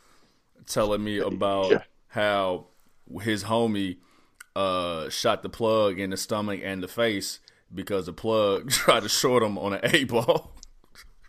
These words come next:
Speaker 2: Over an eight ball?
Speaker 1: <laughs> Over an eight ball. It was fifteen. The plug was, like,
Speaker 2: Oh.
Speaker 1: nineteen. Uh, which led
Speaker 2: Golly.
Speaker 1: into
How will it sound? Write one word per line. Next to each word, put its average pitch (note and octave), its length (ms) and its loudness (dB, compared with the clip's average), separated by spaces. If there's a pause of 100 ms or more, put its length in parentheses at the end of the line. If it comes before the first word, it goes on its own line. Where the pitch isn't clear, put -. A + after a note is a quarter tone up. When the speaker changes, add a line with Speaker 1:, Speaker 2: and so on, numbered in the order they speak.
(1040)
Speaker 2:
Over D3 300 8
an F#2+ 80 0
eight F3 240 6
ball? G#2+ 420 4 (280)
Speaker 1:
<laughs> - 160 4
Over G3+ 180 10
an - 80 10
eight D3+ 220 10
ball. C3 200 8
It C3+ 40 6
was C#3 160 4
fifteen. C3 640 2 (420)
The - 80 -10
plug C3 340 4
was, A2 100 -4
like, D3 140 10
Speaker 2:
Oh. F3+ 100 10
Speaker 1:
nineteen. A#2 640 2 (800)
Uh, F#2+ 440 2 (140)
which G#2 360 -4
led C3+ 200 6
Speaker 2:
Golly. C3+ 420 4
Speaker 1:
into G#2 760 2